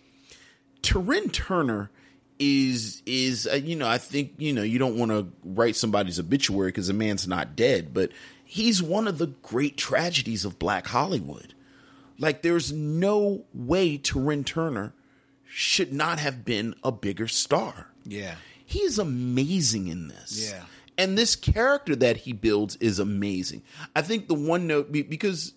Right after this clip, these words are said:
Speaker 1: I think, you know, again, I'll, I'll just keep saying you're right.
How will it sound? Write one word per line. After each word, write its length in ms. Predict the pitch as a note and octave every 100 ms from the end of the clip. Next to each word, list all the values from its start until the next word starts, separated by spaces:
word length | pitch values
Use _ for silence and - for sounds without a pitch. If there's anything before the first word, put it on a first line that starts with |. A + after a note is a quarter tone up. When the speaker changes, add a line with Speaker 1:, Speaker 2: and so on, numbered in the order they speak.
| -
Speaker 1:
I 80 |
think, 260 | D3+ G3+ F3
you 260 | - C#3+ D3
know, 240 | A#2+ G2+ -
again, 340 | - F#2 C#3 F#2
I'll, 160 | F#2+
I'll 120 | -
just 240 | G2 G#2+ -
keep 120 | A#2
saying 260 | - G#2 F#2+
you're 100 | F#2
right. 280 | G#2+ E2+